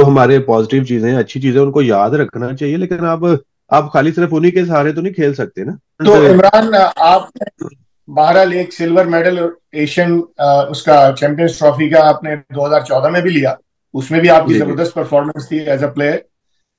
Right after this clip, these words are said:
Speaker 2: और आपने Asian Games का दो हज़ार दस में gold medal लिया, आप दो दफा Olympics खेल चुके हैं, आप दो दफा World Cup खेल चुके हैं, लेकिन अब आप Vancouver आ गए, पहले as a league player और आपने foreign leagues भी खेली हैं,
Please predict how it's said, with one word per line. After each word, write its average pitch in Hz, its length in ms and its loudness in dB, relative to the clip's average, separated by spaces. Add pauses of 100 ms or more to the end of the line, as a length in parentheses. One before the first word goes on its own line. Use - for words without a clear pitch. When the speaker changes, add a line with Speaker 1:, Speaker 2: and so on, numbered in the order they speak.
(180)
Speaker 2:
और 143 200 2
आपने 151 400 -2
Asian 151 400 -4
Games 156 220 -2
का 160 120 -4
दो 147 180 0
हज़ार 151 180 2
दस 139 260 -4
में 151 100 -4
gold 147 200 -2
medal 156 200 -2
लिया, 151 380 -2 (360)
आप 131 320 -2
दो 175 160 2
दफा 185 200 2
Olympics 165 480 -2
खेल 147 240 -2
चुके 143 220 -6
हैं, 151 160 0
आप 139 120 0
दो 143 200 0
दफा 180 200 2
World 147 280 0
Cup 147 180 -6
खेल 143 200 -8
चुके 147 180 -6
हैं, 180 80 4
लेकिन 185 200 4
अब 185 180 4
आप 208 360 4
Vancouver 180 460 0
आ 196 140 4
गए, 170 180 -2 (440)
पहले 185 240 4
as 196 140 6
a 185 100 -2
league 202 340 -4
player 208 200 0
और 214 100 4
आपने 208 240 0
foreign 233 340 0
leagues 208 280 -2
भी 160 60 -2
खेली 147 200 -4
हैं, 170 80 -4